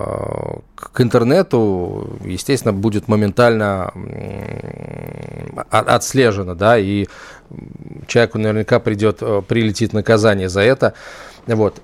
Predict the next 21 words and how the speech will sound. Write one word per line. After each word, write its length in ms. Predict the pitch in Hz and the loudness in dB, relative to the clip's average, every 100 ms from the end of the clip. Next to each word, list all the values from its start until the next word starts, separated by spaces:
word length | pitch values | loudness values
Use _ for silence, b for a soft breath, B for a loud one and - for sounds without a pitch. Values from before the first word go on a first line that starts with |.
| 92 | -10
Кстати, 520 | - 160 139 120 90 | 2 2 2 -2 -8
кстати, 340 | - - 117 - | -12 -4 -2 -2
кстати, 420 | - 123 107 110 | -2 -2 0 0
э, 260 | - 107 104 | 0 0 0
мысль 320 | 104 113 - | 0 -2 -2
такая 320 | 104 104 104 101 | -4 0 0 0
посетила, 520 | 101 113 - 160 120 | 0 -4 0 4 4
ведь 280 | 104 90 - | 2 -4 -2
если 360 | 120 117 127 - | 0 0 -2 -2
у 80 | |
нас 320 | 120 113 104 - | 2 2 2 -2
сейчас 440 | 117 - 117 101 | -4 2 2 2
человек, 360 | - 113 110 104 | 0 2 2 2
который 340 | 101 - 107 | -2 0 2
отказывается 480 | 101 120 98 101 113 | 2 0 0 0 -2
от 80 | - | -6
прохождения 460 | 104 110 98 107 | -2 0 2 2
медосвидетельствования, 1000 | 101 101 95 - 107 101 104 - 107 101 95 B B B | 0 0 -2 -4 -4 -4 -6 -4 -2 -2 -4 B B B
а, 160 | - 107 | -2 0
автоматически 640 | - - 110 156 127 - 113 | 0 0 0 0 -2 -2 -2
приравнивается 1400 | 104 113 107 107 98 98 92 - 98 92 90 90 87 | 2 4 4 2 0 -2 -4 -2 0 2 2 0 -2